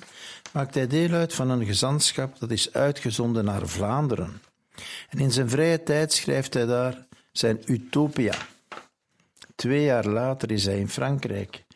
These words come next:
voor een andere officiële opdracht. En in vijftienhonderdachttien is hij lid van de particuliere raad van de koning.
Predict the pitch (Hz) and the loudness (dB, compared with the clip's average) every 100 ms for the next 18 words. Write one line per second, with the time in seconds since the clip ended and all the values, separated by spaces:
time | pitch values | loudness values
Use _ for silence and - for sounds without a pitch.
0 | _ _ 113 98 107 139 143 - 107 101 | _ _ -2 0 2 2 0 -2 -4 -4
1 | - 101 92 - 104 101 90 - - - | -2 0 0 -2 -4 -6 -6 -12 -20 -20
2 | _ _ _ _ _ _ - - - - | _ _ _ _ _ _ -20 -18 -16 -4
3 | 117 113 135 147 - 139 127 107 - _ | -2 2 2 2 0 0 2 0 -4 _
4 | 156 - - 110 147 208 - - - - | -4 -4 -2 0 0 -4 -14 -20 -12 -4
5 | 107 110 110 156 - 135 120 107 - 160 | 0 2 2 0 0 0 0 -2 -2 -4
6 | 160 143 - 117 127 117 98 117 139 143 | -2 -4 -2 0 2 2 0 0 -2 -4
7 | 117 98 - - 131 98 85 87 | -2 -2 -2 -2 0 0 -2 -6